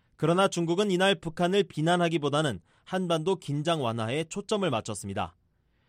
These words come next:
류제이 유엔 주재 중국 대사는 한반도 비핵화를 위해 유엔 회원국들이 계속 관여하고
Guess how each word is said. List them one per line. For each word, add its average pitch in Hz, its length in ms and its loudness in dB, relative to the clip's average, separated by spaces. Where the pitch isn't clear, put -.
류제이 165 520 2
유엔 160 240 0
주재 160 380 0
중국 151 340 -4
대사는 127 480 -2
한반도 190 440 0
비핵화를 165 600 -2
위해 127 280 -2
유엔 156 260 2
회원국들이 160 680 0
계속 165 420 -4
관여하고 123 640 -4